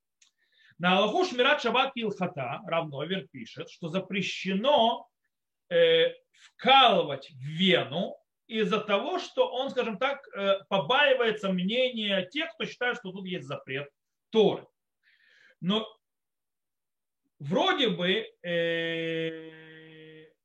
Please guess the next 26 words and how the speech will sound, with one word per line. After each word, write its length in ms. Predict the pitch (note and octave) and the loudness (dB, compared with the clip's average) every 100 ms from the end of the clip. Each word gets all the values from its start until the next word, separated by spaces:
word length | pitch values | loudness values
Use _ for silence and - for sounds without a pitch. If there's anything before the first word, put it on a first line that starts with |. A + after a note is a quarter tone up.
| _ _ _ _ _ | _ _ _ _ _
действительно, 560 | D#3+ F3 - C#4+ E4+ C4 | -8 -6 -2 -2 -2 -4
то 80 | |
есть 160 | G3+ - | -6 -4
пока 380 | G3+ - C4 D4 | -4 0 2 2
нету 460 | A3+ C#4+ D4 B3+ | 0 -2 -2 -2
вопроса 760 | G#3 G3 - A3+ B3+ - - C#3+ | -6 -6 -4 0 0 0 -4 -14
пикуах 440 | - - A#3 - D#3+ | -14 -2 2 2 -2
нефеш, 400 | C#3+ - D3+ - | -8 -10 -14 -18
то 80 | |
есть 80 | D3 | -18
пока 200 | D3+ G3+ | -12 -8
нет 160 | A3+ F#3 | -6 -6
вопроса 360 | F#3 G#3+ F#3+ | -6 -6 -6
опасности 320 | F#3 G#3 E3+ E3+ | -4 -4 -8 -8
для 100 | E3+ | -8
жизни, 500 | G3+ D#4 C#4 D4 D#4 _ _ _ | -6 -6 -8 -14 -18 _ _ _
то, 100 | G#3+ | -4
естественно, 400 | A3 E4 E4 D4+ | -2 -2 -4 -2
мы 100 | D4 | -2
устражим, 540 | D4 - C4 A#3 B3 F#3 | -2 0 0 0 -2 -4
то 60 | |
есть, 120 | F3+ | -4
да, 80 | G3 | -2
не 100 | G3 | 0
будем 280 | F#3+ B3 B3+ | 0 -2 -4
прокалывать, 720 | F#3+ F#3 - F#3+ F#3+ F#3 F#3 | -2 -4 0 0 2 0 -2